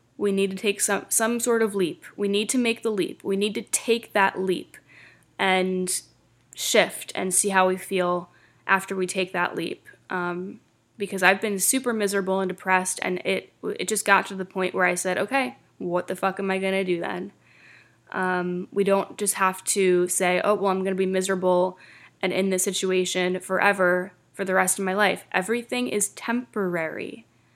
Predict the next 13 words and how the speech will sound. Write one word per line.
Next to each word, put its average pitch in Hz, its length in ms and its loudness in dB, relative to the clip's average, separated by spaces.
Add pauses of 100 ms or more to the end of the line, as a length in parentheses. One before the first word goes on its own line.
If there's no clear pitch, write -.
(640)
Um, 175 580 0 (1040)
and 185 800 0 (340)
being 220 340 2
in 214 220 0
a 196 80 -2
safe - 680 2 (220)
environment, 202 760 0 (300)
whatever 196 400 2
that 196 200 2
may 190 300 0
mean 190 320 0
for 220 180 -4
you, 233 360 0